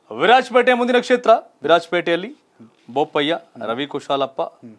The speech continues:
Speaker 1: ಅಂತೆ ಕಂತೆ ಚರ್ಚೆಗಳು.
Speaker 2: ಚರ್ಚೆಗಳು.
Speaker 1: ಬಿ ಜೆ ಪಿ ಟಿಕೆಟ್ ಅನೌನ್ಸ್ ಆಗ್ಬೇಕು. ಯಾರನ್ನ
Speaker 2: ಹೌದು. <laughs>
Speaker 1: ಮನೆ ಕಳಿಸ್ತಾರೆ, ಯಾರು ಕೊಡ್ತಾರೆ ಗೊತ್ತಿಲ್ಲ ಅವರಲ್ಲಿ.
Speaker 2: ಹೌದು.
Speaker 1: And ಕಾಂಗ್ರೆಸ್, ಆ, ಪೊನ್ನಣ್ಣ.
Speaker 2: ಪೊನ್ನಣ್ಣ.
Speaker 1: ಆ,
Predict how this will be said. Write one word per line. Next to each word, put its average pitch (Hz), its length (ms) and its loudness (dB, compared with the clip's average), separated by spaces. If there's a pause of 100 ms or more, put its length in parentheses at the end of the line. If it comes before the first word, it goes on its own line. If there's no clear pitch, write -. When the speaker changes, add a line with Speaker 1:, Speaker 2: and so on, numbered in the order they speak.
(160)
Speaker 1:
ಅಂತೆ 131 360 -12
ಕಂತೆ 127 420 -14
ಚರ್ಚೆಗಳು. 123 420 -14
Speaker 2:
ಚರ್ಚೆಗಳು. 131 240 -10
Speaker 1:
ಬಿ 143 60 -12
ಜೆ 123 80 -10
ಪಿ 135 60 -14
ಟಿಕೆಟ್ 131 220 -14
ಅನೌನ್ಸ್ 127 240 -12
ಆಗ್ಬೇಕು. 110 360 -10
ಯಾರನ್ನ 120 440 -2
Speaker 2:
ಹೌದು. 160 680 -10
<laughs> - 100 -20 (520)
Speaker 1:
ಮನೆ 131 160 -10
ಕಳಿಸ್ತಾರೆ, 139 440 -10
ಯಾರು 120 200 -6
ಕೊಡ್ತಾರೆ 117 300 -14
ಗೊತ್ತಿಲ್ಲ 104 240 -14
ಅವರಲ್ಲಿ. 98 220 -14
Speaker 2:
ಹೌದು. - 380 -20 (240)
Speaker 1:
And 151 100 -10
ಕಾಂಗ್ರೆಸ್, 170 580 0
ಆ, 120 500 0 (380)
ಪೊನ್ನಣ್ಣ. 127 340 -4
Speaker 2:
ಪೊನ್ನಣ್ಣ. 120 420 -12 (540)
Speaker 1:
ಆ, 143 280 -4